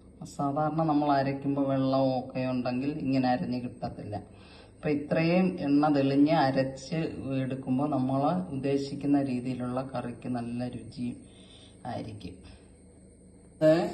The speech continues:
അര സ്പൂൺ മുളക് പൊടിയേ ഞാൻ ചേർത്തുള്ളൂ, പച്ചമുളക് ചേർത്തിട്ടുള്ളത് കൊണ്ട്. ഒരുപാട് എരിവ് വേണ്ടവർ അതനുസരിച്ച് ചേർക്കണം. ഇത് മല്ലിപ്പൊടി രണ്ട് ടീസ്പൂൺ ചേർത്തു, അര ടീസ്പൂൺ മഞ്ഞൾപ്പൊടി, ഇത്രയുമാണ്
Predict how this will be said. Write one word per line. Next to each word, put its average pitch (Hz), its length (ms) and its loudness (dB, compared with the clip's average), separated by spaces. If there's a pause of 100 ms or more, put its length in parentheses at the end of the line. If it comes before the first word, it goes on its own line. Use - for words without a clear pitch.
(1040)
അര 160 100 4 (120)
സ്പൂൺ 165 380 4 (100)
മുളക് 135 360 2
പൊടിയേ 139 360 2
ഞാൻ 123 220 0
ചേർത്തുള്ളൂ, 127 440 0 (120)
പച്ചമുളക് 139 640 0
ചേർത്തിട്ടുള്ളത് 113 720 -4
കൊണ്ട്. 110 280 0 (440)
ഒരുപാട് 135 460 -2
എരിവ് 143 320 -2
വേണ്ടവർ 143 440 4 (100)
അതനുസരിച്ച് 127 680 0
ചേർക്കണം. 120 480 -2 (160)
ഇത് 143 140 -2 (540)
മല്ലിപ്പൊടി 151 580 4
രണ്ട് 143 280 2 (140)
ടീസ്പൂൺ 123 480 -4 (100)
ചേർത്തു, 120 400 -2 (540)
അര 139 100 -2 (140)
ടീസ്പൂൺ 135 500 -2 (100)
മഞ്ഞൾപ്പൊടി, 113 600 0 (220)
ഇത്രയുമാണ് 127 520 0